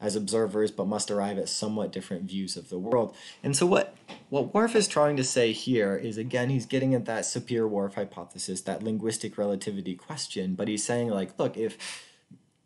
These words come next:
if your language forces you, think again about evidentiality, to always be talking about how you know some information,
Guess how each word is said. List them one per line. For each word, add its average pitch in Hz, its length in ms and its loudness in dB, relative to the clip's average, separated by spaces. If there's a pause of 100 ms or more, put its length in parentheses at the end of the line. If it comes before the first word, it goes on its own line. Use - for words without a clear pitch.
(360)
if 156 260 0
your 139 160 6
language 190 580 2
forces 131 640 -2
you, 107 360 -2 (220)
think 131 160 0
again 113 260 0
about 101 280 0
evidentiality, 107 1080 0 (280)
to - 120 -2 (120)
always 160 640 4
be 123 200 -2
talking 147 640 -4
about 98 560 -2 (240)
how 131 400 4
you 120 220 2
know 123 380 6
some 107 280 -2
information, 107 880 -2